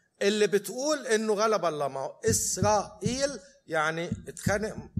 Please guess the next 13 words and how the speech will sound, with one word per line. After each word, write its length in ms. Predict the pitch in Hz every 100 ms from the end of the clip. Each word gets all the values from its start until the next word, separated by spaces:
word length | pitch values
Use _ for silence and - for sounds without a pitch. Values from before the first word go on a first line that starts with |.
| -
وغلب. 400 | 135 120 120 101 - 107 95 _ _ _ _ _ _ _ _ _ _ 196 _ _ _ _ _ _ _ _ _ _
يعني 220 | - 113 151
إيه 60 |
وجهة 220 | 151 123 117 117
نظري؟ 280 | 101 95 _ _ - - - _ _ _ _ -
يعني 240 | 110 117
إيه 120 | 170 226
كباحث؟ 460 | 185 180 220 -
ما 60 | 156
أنا 80 | 131
بقول 220 | 165 240
لك 160 | 196
أهو، 240 | 139 143